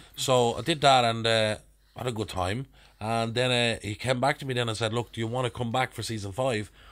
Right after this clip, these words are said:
Or do you wanna stay in England? 'Cause my character went to England. And if you wanna come back, do you wanna come back in a small way?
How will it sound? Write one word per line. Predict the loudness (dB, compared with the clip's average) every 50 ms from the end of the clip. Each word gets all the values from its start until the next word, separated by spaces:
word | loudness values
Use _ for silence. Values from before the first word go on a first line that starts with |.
| -20 -20 -20 -20 -20 -20 -20 _ _ _
Or | -6 -4
do | -2
you | -2
wanna | 0 0 -2 -2
stay | -2 0 0 0 0
in | 0
England? | -2 -2 -4 -4 -6
'Cause | -6 -4
my | -4 -4 -4
character | -2 -2 -2 -2 -2 -2
went | -4 -6 -6
to | -6 -8
England. | -8 -8 -8 -8 -6
And | -6 -6
if | -4 -6
you | -6 -6
wanna | -6 -6 -6 -8
come | -6 -4
back, | -4 -4 -4 -6
do |
you | -8
wanna | -10 -10 -10
come | -8 -8
back | -10 -8 -8
in | -10
a | -10
small | -8 -6 -4 -4 -4 -4
way? | -4 -6 -6 -8